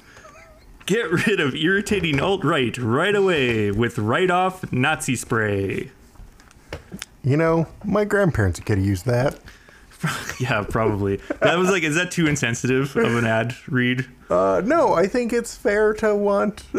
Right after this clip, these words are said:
Speaker 2: I mean, insensitive to Nazis.
Speaker 1: Yeah, but I mean, well, it's making light, anyway.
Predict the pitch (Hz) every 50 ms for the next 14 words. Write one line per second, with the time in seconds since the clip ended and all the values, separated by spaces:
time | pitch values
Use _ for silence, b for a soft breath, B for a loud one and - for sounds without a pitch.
0 | - - - 165 185 185 185 185 175 175 185 180 160 180 175 165 160 - 165 160
1 | 165 151 - - 151 135 139 147 160 - - 202 214 233 277 - - - - _
2 | _ B B B B B B B B B B - - - - - - 127 101 -
3 | 139 135 123 120 117 117 165 170 175 180 185 190 185 185 180 190 190 190 185 180
4 | - 202 190 185 - 170 147 131 123 123 127 127 - - 131 120 107 104 101 101